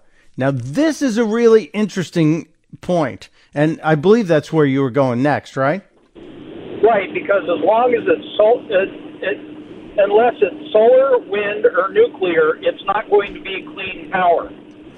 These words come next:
Speaker 1: Right.
Speaker 2: And so if everybody had one of these battery-powered cars, we would need to bring a lot more power plants online, which would be probably a lot more coal burning or some sort of fossil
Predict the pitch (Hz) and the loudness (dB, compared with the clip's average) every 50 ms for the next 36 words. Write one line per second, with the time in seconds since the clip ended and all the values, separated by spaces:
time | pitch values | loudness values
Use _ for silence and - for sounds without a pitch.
0 | - - - 170 160 131 - - 190 196 190 185 185 - - 214 196 185 175 - | -20 -8 -2 0 0 0 0 -2 -6 -6 -6 -6 -6 -2 0 2 4 4 4 2
1 | - - 240 240 262 262 277 262 247 - 247 247 233 220 202 214 220 214 202 208 | 0 -2 0 0 0 0 -2 -2 0 0 0 0 0 0 0 0 0 2 2 2
2 | 220 220 220 214 202 202 196 180 143 - 202 202 214 220 220 220 208 196 - - | 2 2 2 -2 -2 -4 -8 -10 -4 0 0 2 2 2 0 -2 -4 -4 -4 0
3 | 202 190 196 196 185 147 - - 233 233 226 196 139 113 - - - - - - | 2 2 2 2 0 -4 -2 0 0 2 2 2 0 0 -4 -8 -14 -20 -20 -20
4 | - - - - 427 480 523 508 466 415 - - 180 196 208 214 202 190 160 180 | -20 -12 -4 -2 -2 -2 0 2 2 2 2 0 -4 -10 -10 -10 -10 -10 -6 -6
5 | 185 190 180 170 160 151 156 156 160 165 175 202 220 226 - - - 220 226 226 | -6 -2 0 2 2 2 2 2 0 0 2 2 0 -2 -4 -2 0 2 2 2
6 | 220 - - 226 233 247 240 226 196 151 - 190 175 170 - - - - 185 170 | 2 0 -2 -2 0 2 2 0 -2 -2 -2 -2 -2 -2 -2 -4 -6 -4 -4 -4
7 | 165 165 160 160 156 151 151 147 143 151 151 - - - - - - - - - | -4 -4 -4 -2 -2 -2 -2 -4 -8 -12 -14 -18 -20 -20 -20 -20 -20 -18 -8 -6
8 | 185 190 - - - 196 - - 180 180 180 185 - - - 190 180 180 185 - | -6 -4 -4 -2 -2 -4 -2 -4 -4 -6 -6 -8 -8 -4 0 0 0 0 -2 -2
9 | 156 190 196 190 180 175 170 170 - 147 170 185 185 151 147 180 170 165 - 165 | 0 2 2 4 4 4 4 2 2 0 0 0 0 2 2 4 4 4 4 2
10 | 170 170 170 180 - - - - - - - - - 180 185 180 175 165 165 165 | 0 0 0 -4 -12 -16 -18 -20 -20 -20 -10 -2 2 4 4 6 6 4 4 2
11 | 160 - - - - - - - - - - - - - - - - - 220 220 | -2 -4 -10 -20 -20 -20 -20 -20 -20 -20 -20 -20 -20 -20 -20 -20 -4 -2 -2 -2
12 | - - - - 208 185 175 - - 202 202 196 190 - 196 | -2 -2 0 0 0 2 0 0 0 -2 -2 -2 -4 -4 -8